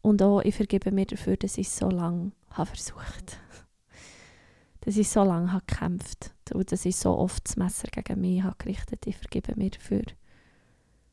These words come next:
Und ich vergebe mir auch dafür, dass ich durch einen Schmerz, den ich mir selber habe zugefügt, ähm,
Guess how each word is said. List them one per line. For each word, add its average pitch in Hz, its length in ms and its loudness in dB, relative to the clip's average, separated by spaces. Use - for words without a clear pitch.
Und 208 160 4
ich 208 100 6
vergebe 196 340 2
mir 190 200 2
auch 190 100 6
dafür, 208 340 0
dass - 200 -4
ich 185 80 -2
durch - 160 2
einen 175 80 2
Schmerz, 175 640 -2
den 190 120 0
ich 185 80 0
mir 180 200 0
selber - 460 -2
habe - 120 -4
zugefügt, - 1040 0
ähm, 185 500 0